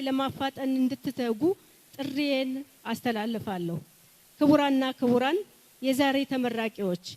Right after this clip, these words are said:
ከራሳቸው ጥረት በተጨማሪ፣ ከራሳችሁ ጥረት በተጨማሪ የወላጆች፣ የመምህራን፣ የአስተዳደር ሰራተኞችና የከተማው ማህበረሰብ ድምር ውጤቶች ናቸው።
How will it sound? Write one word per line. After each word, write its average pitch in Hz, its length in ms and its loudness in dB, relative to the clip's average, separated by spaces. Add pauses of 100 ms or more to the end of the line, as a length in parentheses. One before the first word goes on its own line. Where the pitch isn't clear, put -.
(960)
ከራሳቸው 320 600 0
ጥረት 294 300 -2
በተጨማሪ፣ 294 640 2 (520)
ከራሳችሁ 285 560 0
ጥረት 294 240 0
በተጨማሪ 285 600 0 (500)
የወላጆች፣ 254 640 4 (300)
የመምህራን፣ 254 560 0 (380)
የአስተዳደር 294 540 -4
ሰራተኞችና 277 1000 -2
የከተማው 262 520 -4
ማህበረሰብ 254 640 -2 (400)
ድምር 277 440 4
ውጤቶች 226 600 -4
ናቸው። 202 380 -4